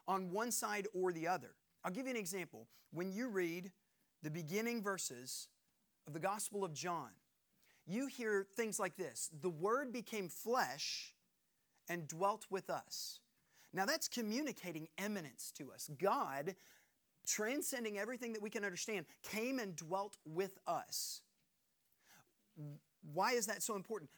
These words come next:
Because John's day, Gnosticism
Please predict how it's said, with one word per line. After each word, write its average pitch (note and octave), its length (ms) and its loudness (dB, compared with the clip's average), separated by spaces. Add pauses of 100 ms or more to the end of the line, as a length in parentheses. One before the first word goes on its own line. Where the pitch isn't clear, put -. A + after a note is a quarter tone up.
Because F#3+ 320 -2
John's A#3+ 520 0
day, B2 500 -6 (880)
Gnosticism F3 1160 0